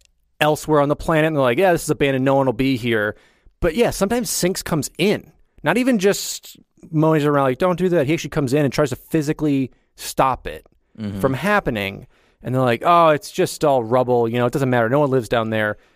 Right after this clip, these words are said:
Speaker 1: And they glass it. And he actually, like, lets out a bellow and is, like, mourning it almost.
Speaker 2: Mm-hmm. And it's interesting. He also calls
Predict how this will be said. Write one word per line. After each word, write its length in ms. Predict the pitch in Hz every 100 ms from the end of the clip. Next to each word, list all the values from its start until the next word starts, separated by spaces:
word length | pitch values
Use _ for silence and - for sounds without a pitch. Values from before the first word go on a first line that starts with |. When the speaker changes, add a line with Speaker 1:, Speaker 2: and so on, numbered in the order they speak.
| _ -
Speaker 1:
And 160 | 123
they 80 | 110
glass 500 | 104 127 131 123 -
it. 140 | 110 -
And 120 | 120
he 140 | 143 147
actually, 480 | - 139 123 117 - _ _
like, 120 | 123
lets 240 | 120 165 175
out 80 | 127
a 40 |
bellow 640 | - 123 123 117 98 62 -
and 100 | 110
is, 160 | 101
like, 220 | 117 110 - _ 127
mourning 540 | 139 156 190 226 131
it 120 | 95
almost. 500 | 98 98 - - -
Speaker 2:
Mm-hmm. 340 | 120 131 151 151
And 160 | 190
it's 400 | 151 165 190 165
interesting. 420 | 208 208 226 202
He 140 | 165 110
also 560 | 165 160 202 185 170 - _ _ _
calls 840 | - - 151 151 151 139 120 -